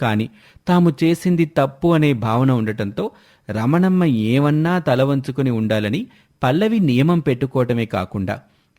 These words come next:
తన భర్తని కూడా ఆ నియమానికే కట్టుబడేలా చేసింది పల్లవి.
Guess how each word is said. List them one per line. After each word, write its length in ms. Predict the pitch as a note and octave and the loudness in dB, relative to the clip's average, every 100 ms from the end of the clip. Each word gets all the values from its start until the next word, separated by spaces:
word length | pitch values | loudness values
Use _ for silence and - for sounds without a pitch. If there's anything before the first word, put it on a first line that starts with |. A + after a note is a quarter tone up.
| - | 0
తన 180 | C#3+ A#2 | 0 0
భర్తని 500 | G2 G2+ - E3 D3+ | -4 -6 -2 0 0
కూడా 440 | B2 G2+ G#2+ C#3+ - _ - | 0 -2 -2 -4 -8 _ -6
ఆ 200 | A2+ A#2+ | -2 2
నియమానికే 680 | D3 D#3 E3 D#3+ D3+ D#3 C#3 | 4 4 2 2 0 0 -2
కట్టుబడేలా 800 | B2 A2+ - D3 C#3 B2+ B2+ F3 | 0 -2 -2 -2 0 0 -2 -2
చేసింది 360 | D#3+ C3+ G2 A#2+ | -4 -2 -4 -4
పల్లవి. 400 | C3 A2 F#2 | -4 -6 -6